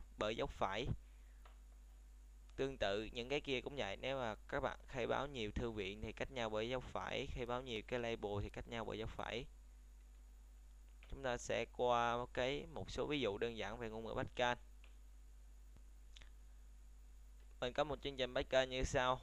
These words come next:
Program là khai báo tên chương trình, phần begin và end, phần write line, hello world, phần write, chấm, chấm, chấm. Khi đó bạn nhấn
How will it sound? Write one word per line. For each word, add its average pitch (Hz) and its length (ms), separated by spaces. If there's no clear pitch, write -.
Program 127 680
là 110 140
khai 117 180
báo 120 160
tên 117 260
chương 117 140
trình, 104 240
phần 113 220
begin 113 400
và 107 200
end, 104 260
phần 113 200
write 120 220
line, 117 400
hello 120 280
world, 117 380
phần 107 200
write, 110 320
chấm, 117 160
chấm, 117 160
chấm. 120 240
Khi 123 180
đó 131 220
bạn 131 220
nhấn 139 300